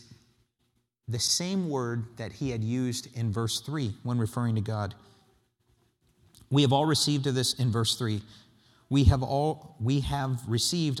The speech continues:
all of this by coming to know him, the one who called us to himself by means of his marvelous glory and his excellence." God calls us because of his glory, because of his excellence.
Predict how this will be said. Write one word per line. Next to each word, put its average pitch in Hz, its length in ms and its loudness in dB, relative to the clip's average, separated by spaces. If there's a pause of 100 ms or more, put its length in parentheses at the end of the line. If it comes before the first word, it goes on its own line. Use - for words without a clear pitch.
all 147 220 -2
of 135 100 -2
this 120 140 -4
by 113 140 -6
coming 127 280 -4
to 117 60 0
know 120 180 -2
him, 113 180 -4
the 104 100 -2
one 123 220 -2
who 127 120 -2
called 127 320 -4
us 131 140 -4
to - 100 -6
himself 107 340 -4
by 101 140 -6
means 120 320 -2
of 110 120 -4
his 101 280 -4
marvelous 123 560 -4
glory 110 580 -8
and 110 360 -8 (420)
his 165 420 -6
excellence." - 720 -14 (580)
God 120 260 -6
calls 139 360 -8
us 131 340 -8 (1120)
because 120 280 -6
of 101 160 -8
his 160 280 -4
glory, 87 480 -8 (160)
because 107 220 -6
of 104 100 -8
his 139 260 -8
excellence. - 580 -10